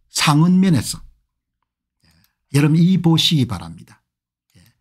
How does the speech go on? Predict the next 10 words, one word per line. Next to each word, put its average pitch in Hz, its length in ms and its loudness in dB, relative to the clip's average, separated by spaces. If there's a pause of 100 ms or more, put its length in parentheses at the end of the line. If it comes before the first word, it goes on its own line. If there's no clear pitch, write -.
(440)
경북 147 600 0
봉화군 165 880 0
상운면 170 840 0 (760)
시간별 180 960 0 (360)
누적 139 540 0
사전 202 640 0
투표자 160 440 -2
수 - 140 -6
스물네 156 640 0
개. 117 120 -2